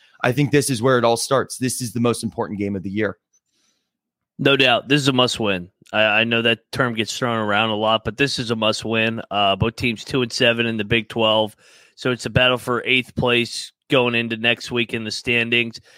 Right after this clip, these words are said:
Speaker 2: Oklahoma's only won one game since our last meeting earlier in January, and that was against Alabama, <laughs> of all teams. And they, I mean,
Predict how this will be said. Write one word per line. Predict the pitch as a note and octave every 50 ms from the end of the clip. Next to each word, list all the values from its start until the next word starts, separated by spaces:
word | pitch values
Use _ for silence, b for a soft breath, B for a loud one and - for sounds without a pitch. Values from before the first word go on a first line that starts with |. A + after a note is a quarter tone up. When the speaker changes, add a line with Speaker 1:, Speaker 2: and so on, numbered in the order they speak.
| b b b b b _ _
Speaker 2:
Oklahoma's | C#3 E3 - F3 D#3 E3 F3 F3 D#3+ C#3+
only | D#3+ D3+ C#3+
won | C3+ C3 C3+ C#3+ C#3 C3+ B2+
one | B2+ C3+ C3+ C3
game | A#2+ B2+ C3 C3 C3 B2 A2
since | - - B2 A#2 A2+ -
our | A2+ A2+
last | A2 A2+ A2+ A2+ - -
meeting | A2+ A#2 B2 B2+ A#2+ A#2 A2 A2
earlier | A2+ A2+ A2+ A2+ A2+ A2 G#2+ G#2+ G#2 G2+
in | G2 G2+ G2
January, | - A#2+ A#2 A#2+ A#2+ A#2 A2 G#2 G#2 G2+ G2+ G2+ F#2+
and | G2+ A2
that | B2+ E3
was | F#3 D#3
against | C#3 D3 D3 C3 -
Alabama, | D3+ C#3 B2 A2 F#2 G#2 A2+ A#2 A2+ G2+ F2+ F2+ C2+ D2 G2
<laughs> | -
of | C#3+ A#2+ A2+
all | A2 G#2+ G#2 - _ _
teams. | - C3 A#2 A2+ A2+ G#2+ A2
And | A2 G#2 G#2 G#2+
they, | A2 A2 G#2+ G#2+ F#2+
I | G2+ G#2+
mean, | A2 G#2+ G#2 G2+ G2